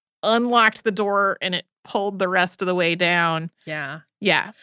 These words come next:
Speaker 2: I have such a strangely strong memory of shopping with my parents for our first microwave.
Speaker 1: Mm-hmm.
Speaker 2: And that would have been, uh, it was after we moved to Florida. That's how you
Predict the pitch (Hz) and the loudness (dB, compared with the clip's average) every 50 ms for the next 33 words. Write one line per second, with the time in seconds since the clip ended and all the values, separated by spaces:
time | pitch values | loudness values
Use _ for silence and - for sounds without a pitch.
0 | - _ _ _ _ - 233 254 262 294 359 320 285 277 254 247 240 240 233 226 | -20 _ _ _ _ 2 4 4 4 4 2 2 2 2 2 2 2 0 -2 -6
1 | - - - - 254 240 247 - - 277 233 - - - - 214 202 208 208 208 | -10 -8 -2 0 0 0 0 0 -2 -2 -2 -2 -6 -8 -6 -6 -4 -4 -4 -6
2 | 202 214 220 220 226 220 220 - - - - - - 220 208 202 208 208 202 190 | -4 -4 -2 -2 -2 -2 -6 -8 -10 -10 -8 -6 -2 0 0 0 0 -2 -2 -2
3 | 175 170 175 185 190 196 196 196 196 - 170 180 - - - - - 185 180 185 | -2 -2 -4 -4 -4 -4 -4 -4 -2 -2 -4 -2 -2 -4 -4 0 0 2 2 0
4 | - - 208 202 196 196 196 185 196 180 175 170 - - - 175 165 170 180 185 | 0 -2 -4 -2 -2 -4 -6 -4 -2 -2 -2 -2 -4 -6 -6 -6 -4 -4 -6 -6
5 | 180 - - 214 208 202 202 202 - - 214 214 - - 220 214 214 214 - 220 | -6 -8 -6 -4 0 0 0 0 0 -2 -6 -6 -4 -4 -4 -4 -4 -2 -2 -2
6 | 220 214 220 220 220 220 220 214 220 - 226 254 226 226 202 190 185 180 214 - | -2 0 -2 -2 -2 -2 -4 -6 -4 0 0 2 4 4 2 2 0 -4 -8 -10
7 | _ _ _ - 247 240 220 214 220 226 254 220 269 302 277 262 214 - - 220 | _ _ _ -2 0 2 4 4 4 4 4 4 2 2 2 2 0 0 2 2
8 | 208 202 202 202 196 190 202 214 214 214 208 208 202 _ _ _ _ _ _ _ | 4 4 4 2 0 0 -2 -4 -2 -2 -4 -6 -8 _ _ _ _ _ _ _
9 | _ _ _ _ _ _ _ _ _ _ _ _ _ _ _ - 247 247 254 240 | _ _ _ _ _ _ _ _ _ _ _ _ _ _ _ -4 0 2 2 2
10 | - 262 - 220 247 285 - - 311 285 277 254 226 226 226 226 - - - 208 | 2 4 4 4 4 4 2 -2 -4 -4 -4 -2 -2 -2 -2 -4 -4 -6 -10 -10
11 | - - - 202 202 196 180 170 170 160 156 147 147 143 165 - 180 175 - - | -10 -8 -6 -2 0 2 4 2 2 0 -2 -4 -4 -6 -6 -8 -10 -14 -10 -8
12 | 165 156 151 151 | -8 -8 -8 -10